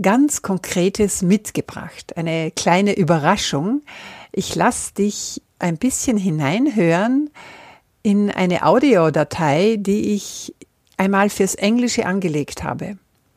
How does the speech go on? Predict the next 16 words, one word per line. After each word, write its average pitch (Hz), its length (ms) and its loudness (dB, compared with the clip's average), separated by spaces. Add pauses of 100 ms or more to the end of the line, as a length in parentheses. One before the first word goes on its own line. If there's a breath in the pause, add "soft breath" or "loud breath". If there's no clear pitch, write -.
(840 soft breath)
Es 208 160 0
gibt - 240 -2
ja 311 80 4
im 269 80 2
Englischen 240 480 0
diese 202 180 -2
sogenannten 208 640 -2
falschen 180 560 0
Freunde, 165 640 -2 (300)
false 208 460 2
friends, 131 640 -2 (340)
hast - 240 -4
du 175 40 -6
sicherlich 214 460 0
schon 180 220 -4
gehört. 160 480 -6